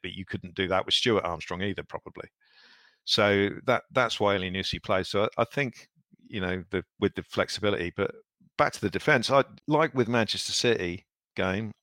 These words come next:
I didn't feel that Everton were gonna score. They, they really had nothing apart from set pieces, and the, their best, best passer of the ball is the goalkeeper. So they give the ball to him, smash it up front towards Calvert-Lewin,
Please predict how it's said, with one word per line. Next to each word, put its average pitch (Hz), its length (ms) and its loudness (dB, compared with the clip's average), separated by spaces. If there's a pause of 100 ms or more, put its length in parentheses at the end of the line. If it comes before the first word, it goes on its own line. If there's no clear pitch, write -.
(100)
I 120 80 4
didn't 143 320 -2
feel 120 500 4 (680)
that 107 260 4 (680)
Everton 110 340 -2
were 107 80 -4
gonna 107 180 -2
score. 104 360 2 (720)
They, 147 240 6
they 127 300 6
really 110 360 2
had 95 220 0
nothing 95 380 -2
apart 104 380 0
from 90 320 -6 (500)
set - 300 -2
pieces, 92 500 -2
and 92 220 -4
the, 95 160 0 (240)
their 147 100 6
best, - 320 2 (220)
best 117 200 2
passer 110 360 0
of 101 60 -2
the 98 60 -6
ball 104 280 0
is 90 100 -8
the - 80 -12
goalkeeper. 98 560 -4 (640)
So 127 140 2
they 120 140 2
give 139 180 -2
the 113 80 -6
ball 104 200 -4
to 101 140 -8
him, 85 360 -4
smash 135 380 0
it - 80 -2
up 98 140 0
front 104 280 -2
towards 90 320 -8
Calvert-Lewin, 90 640 -4